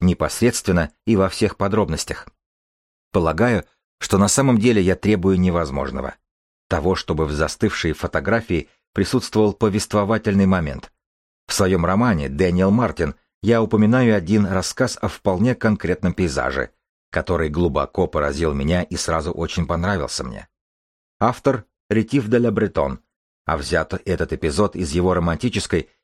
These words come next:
и весьма приукрашенной автобиографии "Господин Никола". Его отец был зажиточным фермером в местности,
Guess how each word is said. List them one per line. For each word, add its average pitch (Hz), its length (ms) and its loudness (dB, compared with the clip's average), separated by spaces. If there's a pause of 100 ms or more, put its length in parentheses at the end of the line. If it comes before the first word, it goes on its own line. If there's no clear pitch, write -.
и 110 80 4
весьма 113 360 2
приукрашенной 98 800 2
автобиографии 95 920 0 (220)
"Господин 92 720 0
Никола". 87 540 0 (460)
Его 120 300 2
отец 113 400 0
был 107 200 4
зажиточным 101 720 0
фермером 107 500 2
в 90 100 0
местности, 85 560 -2